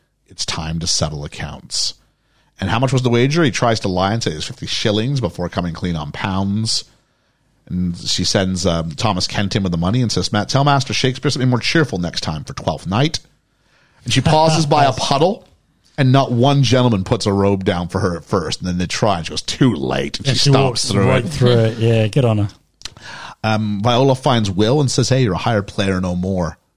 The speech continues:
Speaker 1: And he goes, "My Lady Wessex." And they're like,
Speaker 2: Oh.
Speaker 1: "Ooh."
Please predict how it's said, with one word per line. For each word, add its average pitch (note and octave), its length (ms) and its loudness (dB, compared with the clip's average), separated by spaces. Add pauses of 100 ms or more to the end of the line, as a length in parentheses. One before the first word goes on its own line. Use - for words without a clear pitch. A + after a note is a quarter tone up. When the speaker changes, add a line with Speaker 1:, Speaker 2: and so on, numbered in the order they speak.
(240)
Speaker 1:
And F#2+ 80 -10
he F#2+ 80 -4
goes, F2+ 220 -2 (440)
"My E2+ 160 -6
Lady E2+ 300 -4
Wessex." - 600 -6 (600)
And - 100 -16
they're E3+ 80 -4
like, C#3+ 100 0
Speaker 2:
Oh. G#2 180 -6
Speaker 1:
"Ooh." E2+ 1500 0